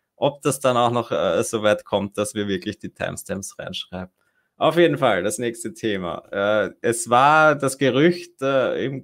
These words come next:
äh, unterwegs, oder es hat das Gerücht gegeben, dass Amazon bald, äh, vielleicht, äh, Kryptowährungen oder Bitcoin akzeptiert. Das hat mich dann gleich sehr interessiert, weil ich ja da ein bisschen, äh, interessiert bin und hab da,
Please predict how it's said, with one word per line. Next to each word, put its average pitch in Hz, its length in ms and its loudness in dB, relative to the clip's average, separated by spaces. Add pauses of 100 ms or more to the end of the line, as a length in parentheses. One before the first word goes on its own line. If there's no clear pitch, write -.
(120)
äh, 101 380 -2
unterwegs, 120 880 0
oder 123 200 2
es 113 180 -2
hat 127 140 2
das 131 120 -2
Gerücht 135 280 -2
gegeben, 131 400 -2
dass 131 260 2 (160)
Amazon 143 560 0
bald, 131 400 2
äh, 123 380 4
vielleicht, 123 600 0
äh, 92 140 0
Kryptowährungen 123 1200 0
oder 110 180 -2
Bitcoin 139 500 -4
akzeptiert. 135 800 -4 (880)
Das 147 200 2
hat 147 140 6
mich 147 180 4
dann 147 160 2
gleich 135 220 4
sehr 135 180 4
interessiert, 135 640 -2
weil 131 160 2
ich 131 80 -2
ja 123 120 0
da 120 160 2
ein 113 100 -2
bisschen, 113 340 -4
äh, 90 460 2
interessiert - 920 -6
bin 110 300 -6
und 107 340 -8
hab 107 340 0
da, 107 500 4